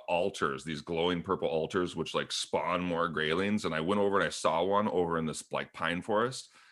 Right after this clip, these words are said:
and I killed it. And then I built a forest right on top of it. And I think it was Poltergeist style. Like, I built on top of their burial, burial grounds. 'Cause when you came and visited me out there, there was, like, twenty Greylings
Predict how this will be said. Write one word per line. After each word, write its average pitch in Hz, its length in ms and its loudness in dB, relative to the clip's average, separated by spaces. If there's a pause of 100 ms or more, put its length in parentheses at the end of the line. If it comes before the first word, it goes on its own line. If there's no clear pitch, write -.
(160)
and 87 120 0
I 78 100 2
killed 104 340 2
it. 120 80 2
And 92 80 0
then 90 80 2
I 85 60 2
built 98 260 4
a 95 100 0
forest 95 320 2
right 92 180 6
on 92 120 4
top 87 260 0
of 104 120 -2
it. 123 200 4
And 92 100 2
I 87 60 2
think 175 200 -2
it - 40 -4
was 202 140 -4
Poltergeist 90 760 2
style. 80 460 4
Like, 80 200 2
I 73 100 0
built 92 340 6
on 87 160 4
top 95 220 4
of - 40 -2
their 87 160 4
burial, 101 520 4
burial 107 320 4
grounds. 123 360 4
'Cause 92 160 -4
when 101 100 0
you 120 80 2
came 196 160 0
and 120 120 2
visited 95 400 2
me 151 120 0
out 160 200 2
there, 180 300 2 (300)
there 165 60 2
was, 196 100 4
like, 214 140 4
twenty 185 340 6
Greylings 135 480 6